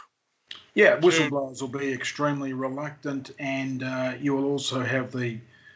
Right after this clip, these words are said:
Speaker 1: uh, the case that, uh, you know, people who, uh, including journalists, you know, mainstream, so-called mainstream journalists, won't be inclined to publish material.
Speaker 2: Are you hearing from journalists along the way that have, uh,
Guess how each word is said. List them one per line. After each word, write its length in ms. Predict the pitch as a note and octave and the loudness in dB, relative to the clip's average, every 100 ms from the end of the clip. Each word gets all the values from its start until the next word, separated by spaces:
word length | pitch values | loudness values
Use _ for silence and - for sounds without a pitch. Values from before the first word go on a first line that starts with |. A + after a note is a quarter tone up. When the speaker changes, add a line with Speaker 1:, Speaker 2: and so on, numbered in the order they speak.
| _ - | _ -10
Speaker 1:
uh, 240 | B2+ B2+ B2 | -2 -2 -2
the 140 | B2+ | -4
case 360 | - C#3 B2+ - | 0 2 2 -2
that, 320 | B2+ B2 - | -4 -4 -4
uh, 340 | C3 C3 C3 B2 - | -2 0 -2 -4 -10
you 200 | D3 C3 | -4 -2
know, 160 | B2+ | -2
people 380 | B2 D3 C#3 A#2+ | 0 -2 -2 -4
who, 320 | A#2 C3 B2 B2 - - - _ - | 0 0 0 -4 -14 -20 -20 _ -6
uh, 280 | B2 B2 - - _ - - - | -2 -2 -4 -12 _ -14 -12 -2
including 540 | D3+ C#3+ D3 C#3 B2+ | 0 2 2 2 2
journalists, 580 | C3+ F3+ B2+ - - - | 2 0 -2 -8 -8 -8
you 360 | B2+ C3 D3 C3+ | -6 -6 -4 -2
know, 140 | B2 | 0
mainstream, 580 | B2+ C#3+ D#3+ D#3 C3+ A2 | 4 4 4 0 -4 -8
so-called 380 | C#3 B2+ A#2+ B2 | -8 -8 -8 -6
mainstream 440 | D#3+ - B2+ A2+ | -6 -6 -10 -12
journalists, 440 | A2+ A2+ B2 - | -12 -10 -8 -8
won't 200 | B2+ C3 | -6 -4
be 120 | C3+ C3+ | -4 -4
inclined 420 | B2 C3+ C#3 B2 | -2 0 0 -2
to 40 | |
publish 380 | - C#3+ C3+ C3 | -4 -4 -4 -6
material. 460 | C3 - E3 E3+ - - _ _ _ _ _ D#3+ D#3+ D#3+ _ _ _ _ _ _ _ _ _ - _ | -8 -6 -4 -6 -10 -20 _ _ _ _ _ _ _ _ _ _ _ _ _ _ _ _ _ -20 _
Speaker 2:
Are 160 | - D#3 | -2 -2
you 220 | D#3 D#3 | 0 0
hearing 460 | C#3 F3+ F3 D#3 C#3 | 4 4 4 2 -2
from 180 | C3+ | -10
journalists 560 | B2+ D#3 D3+ D3 C#3 - | -2 0 0 -2 -6 -4
along 240 | D#3 D3 | -2 -2
the 80 | C#3 | -2
way 300 | C3 C#3 D3+ | 2 2 2
that 180 | C#3+ C#3+ | 2 2
have, 240 | C#3+ B2+ _ | 2 -2 _
uh, 160 | D3 | -2